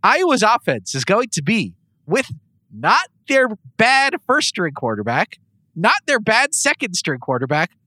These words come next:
but their third-string quarterback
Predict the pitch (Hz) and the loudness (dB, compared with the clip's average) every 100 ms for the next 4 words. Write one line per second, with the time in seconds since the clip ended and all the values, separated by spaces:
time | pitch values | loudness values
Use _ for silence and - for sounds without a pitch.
0 | _ _ _ 160 143 381 - _ _ _ | _ _ _ -2 0 0 -2 _ _ _
1 | _ _ _ _ 165 415 440 - 381 494 | _ _ _ _ 0 2 0 0 2 2
2 | 403 - 269 247 - 220 175 156 123 92 | 0 0 2 0 0 0 2 2 0 -2